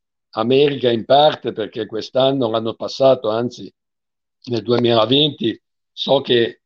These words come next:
molte, molti colleghi, molti autori americani hanno visto l'impossibilità di poter lavorare perché molte case editrici hanno fermato la produzione. E in parte è successo anche in Francia, ma diciamo con metodiche diverse.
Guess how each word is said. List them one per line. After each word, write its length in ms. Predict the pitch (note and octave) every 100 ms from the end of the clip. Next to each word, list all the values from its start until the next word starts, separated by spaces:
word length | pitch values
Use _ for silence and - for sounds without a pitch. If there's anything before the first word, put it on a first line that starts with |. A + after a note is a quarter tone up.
| _ _
molte, 520 | A#2 C3+ - B2+ -
molti 440 | A#2+ C3 B2+ B2 A#2
colleghi, 600 | A#2+ A#2 D#3 D#3 C3 A#2
molti 280 | A#2+ A2+ A2+
autori 360 | A2 C3+ B2
americani 840 | B2 A#2 A2+ - D3 E3 D3+ A2+ - _ _ _
hanno 260 | A#2+ B2+
visto 720 | B2+ D3 C#3 - C3 B2 - _ _ _
l'impossibilità 920 | - C3+ - B2 C#3 A#2+ B2+ - F#3+ F3+
di 160 | B2+
poter 420 | - A#2+ - A#2+
lavorare 680 | A#2 A2+ A#2 A#2 D3+ E3+ D#3
perché 240 | A#2 G#2
molte 340 | A2+ A#2 B2 B2+
case 280 | B2 A2+ A#2
editrici 500 | G#2+ _ D#3+ F3 B2
hanno 200 | A#2+ G2+
fermato 600 | - A2+ B2+ D#3 D#3 A#2
la 80 |
produzione. 880 | A2 - G#2 G2+ - E3 B2 G#2 G2 _ _ _ _ _ _ _ _ _
E 300 | C4+ - C#4 _ _ _ - _
in 200 | A2 G#2+
parte 340 | - C#3+ C3+ C#3
è 40 |
successo 480 | - A2+ C#3+ B2+ C#3
anche 200 | B2 C#3
in 120 | C#3+
Francia, 500 | D3 C#3+ D#3+ D#3+ D#3+
ma 480 | C3+ B2 C#3+ C#3+ B2+
diciamo 520 | A#2 A2 B2+ C3+ C#3+
con 320 | - B2+ C3+
metodiche 640 | C3 B2 C#3+ C#3 C#3 B2+ C#3
diverse. 720 | C#3 D#3 D3 A2+ - G2